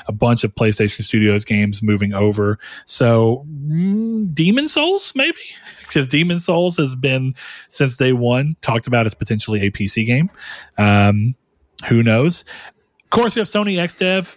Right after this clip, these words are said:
and it's a little different because it's just literally helping other studios out. But that brings with us all the things that XDev may have their fingers in.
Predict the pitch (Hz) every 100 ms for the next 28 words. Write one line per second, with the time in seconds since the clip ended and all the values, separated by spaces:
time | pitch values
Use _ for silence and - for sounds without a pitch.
0 | - 127 123 131 127 127 123 123 131 113
1 | 117 107 95 110 107 117 117 - - -
2 | 107 104 101 101 104 101 98 107 101 104
3 | 101 95 95 - 147 143 139 151 151 151
4 | - - - - - - 123 127 170 151
5 | - 135 139 131 135 135 120 123 123 -
6 | 127 120 110 117 110 107 107 104 110 104
7 | 101 110 113 110 104 101 - 123 104 98
8 | 92 92